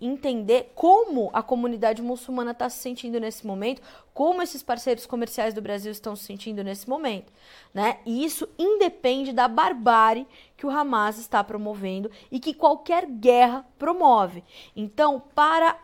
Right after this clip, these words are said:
os alimentos não pode haver fronteiras, não pode haver fronteira pra comida, né? A gente,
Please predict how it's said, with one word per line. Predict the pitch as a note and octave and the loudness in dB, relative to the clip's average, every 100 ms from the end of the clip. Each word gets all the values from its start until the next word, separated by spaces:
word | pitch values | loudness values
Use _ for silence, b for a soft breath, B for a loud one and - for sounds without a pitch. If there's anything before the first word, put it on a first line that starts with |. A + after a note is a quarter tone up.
| - | 8
os | C4+ D4+ C4+ | 10 10 8
alimentos | C4 B3 A3 G#3 G#3 - | 0 -2 -4 -6 -8 -6
não | A#3 C4 D#4+ | 0 0 -2
pode | - A#3+ A#3+ A3+ | 0 4 4 2
haver | G#3 G#3 | -4 -6
fronteiras, | - F#3+ F3 F3+ F3+ F#3+ - b b b | -8 -10 -8 -4 -2 -4 -8 b b b
não | C4 F#4+ | 0 2
pode | - - C4+ C#4 C#4 - | 0 4 4 4 0 -2
haver | C4 A#3 A#3+ | 0 2 0
fronteira | B3 B3+ B3+ A#3 A#3 | 0 -8 -4 -2 -2
pra | A#3+ A#3+ | -2 -4
comida, | A#3+ - C4+ C4 C#4 F#3+ G#3 F3 G2+ _ _ _ _ _ _ _ | -4 -4 -4 -2 -4 -2 -2 -2 -6 _ _ _ _ _ _ _
né? | G3 A3 C4 B B | -4 -2 -2 B B
A | - | -6
gente, | F#3+ G3 B3 D4 D#4 - G#3+ D#3+ | -2 2 2 2 -6 -8 -10 -10